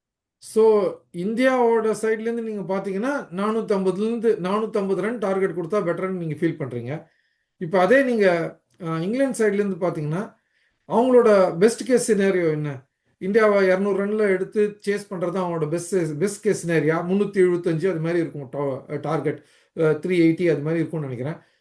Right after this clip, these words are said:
இருநூறு ரன்னுக்குள்ள தூக்கி, ஆ, பத்து விக்கெட்டையும் எடுத்து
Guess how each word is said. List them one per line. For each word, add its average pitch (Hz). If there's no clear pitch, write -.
இருநூறு 202
ரன்னுக்குள்ள 214
தூக்கி, 208
ஆ, 165
பத்து 175
விக்கெட்டையும் 196
எடுத்து 180